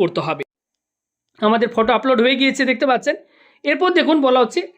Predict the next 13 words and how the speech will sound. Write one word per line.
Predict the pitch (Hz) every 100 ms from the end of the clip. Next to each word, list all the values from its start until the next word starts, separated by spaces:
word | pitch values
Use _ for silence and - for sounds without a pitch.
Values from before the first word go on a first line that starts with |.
| -
type | 240 269 330
of | 320
supporting | 240 208 226 320 427 - _ _ _ _ _ -
document | 220 240 285 311 285
of | 254 226 170
name। | 139 139 - 247
আপনি | 320 294
যে | 339 277 220
নামের | 233 269 233
যে | 233
ভুল | 214 208 185
সেটি | - 226 233 208
সংশোধন | 202 247 269